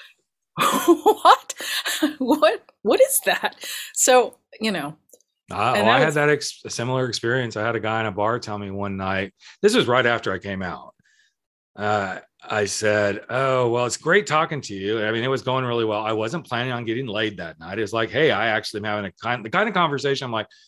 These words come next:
Speaker 2: "Oh, this might be dating material." I said, "Hey,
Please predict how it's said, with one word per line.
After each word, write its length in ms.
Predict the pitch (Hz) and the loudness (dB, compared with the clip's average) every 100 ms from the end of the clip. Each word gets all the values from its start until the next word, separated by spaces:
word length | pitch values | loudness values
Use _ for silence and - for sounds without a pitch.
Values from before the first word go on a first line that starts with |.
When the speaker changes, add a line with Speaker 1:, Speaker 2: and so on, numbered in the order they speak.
| _ _ | _ _
Speaker 2:
"Oh, 160 | 240 277 | 0 2
this 260 | 160 262 - | 2 -2 -2
might 200 | 302 165 | -2 -2
be 120 | 151 | -4
dating 420 | 113 107 160 113 | 2 2 2 0
material." 460 | 95 87 87 78 98 | -4 -10 -12 -8 -6
I 60 | 110 | -4
said, 200 | 131 127 - - - | -4 -6 -12 -20 0
"Hey, 220 | 196 190 | 2 2